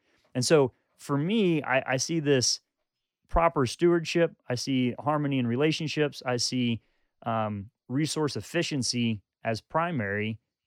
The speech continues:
And then the environmental benefit on the other end of that is good, but it's the byproduct. It's not the goal. And so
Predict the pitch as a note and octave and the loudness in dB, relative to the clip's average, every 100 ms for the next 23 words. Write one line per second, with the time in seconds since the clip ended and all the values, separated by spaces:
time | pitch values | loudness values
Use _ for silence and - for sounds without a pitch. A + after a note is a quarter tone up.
0 | _ B2+ C#3 C#3 C3 A#2+ A#2+ D3 C#3+ C#3+ | _ 0 2 2 0 2 2 2 0 0
1 | B2 G#2 D3+ E3 - A#2+ G#2+ _ _ _ | -2 -2 -2 -4 -2 -2 -2 _ _ _
2 | _ _ _ _ _ B2 B2+ B2 D#3+ D3+ | _ _ _ _ _ -2 2 2 4 4
3 | F#3 D3 G#2 F#2+ G#2 - _ _ _ _ | 2 0 0 0 -2 -4 _ _ _ _
4 | _ _ _ _ _ _ _ _ _ _ | _ _ _ _ _ _ _ _ _ _
5 | C#3 B2+ G2 - G#3 C3+ C3 B2+ _ _ | 2 2 2 2 4 4 0 -6 _ _
6 | _ A2 C#3+ C#3 - A2+ A2 D#3+ E3 C3 | _ 2 4 4 -2 -2 0 0 0 2
7 | A2 A2 A2 A2+ - A#2+ A2+ G2+ A#2+ G#2+ | 2 0 -4 -8 -4 -4 -4 0 0 0
8 | - _ _ _ _ _ _ C#3+ C#3 D3 | -10 _ _ _ _ _ _ 0 2 4
9 | C3 | 4